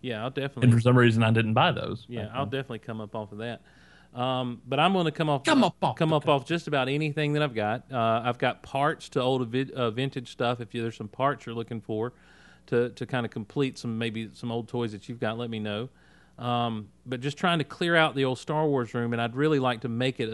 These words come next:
Speaker 1: a, a more decent office space. And I can think of nothing better to have if, once that gets cleared out than some awesome artwork on
Speaker 2: Some
Speaker 1: the wall.
Speaker 2: awesome artwork.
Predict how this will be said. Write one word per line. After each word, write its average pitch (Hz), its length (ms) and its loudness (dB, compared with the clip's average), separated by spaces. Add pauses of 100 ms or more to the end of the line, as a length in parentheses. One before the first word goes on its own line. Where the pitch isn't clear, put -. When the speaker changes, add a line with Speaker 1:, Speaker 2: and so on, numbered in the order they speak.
(160)
Speaker 1:
a, 120 60 -10
a - 20 -6
more 113 220 -2
decent 117 420 -8
office 117 360 -6
space. - 500 -12 (680)
And 127 120 -2
I 135 80 0
can 135 180 -2
think 135 200 -2
of 123 100 -2
nothing 131 380 -2
better 135 280 0
to 123 100 -6
have 123 380 -2
if, 113 80 -8 (240)
once 123 240 -10
that - 300 -6
gets 127 180 -10
cleared 123 300 -2
out 131 340 2
than 113 300 -6 (120)
some 120 240 -8
awesome 117 440 -4
artwork 110 480 -6
on 104 100 -6
Speaker 2:
Some 113 40 -4
Speaker 1:
the 107 60 -4
wall. 110 180 0
Speaker 2:
awesome 98 160 -10
artwork. 98 360 -4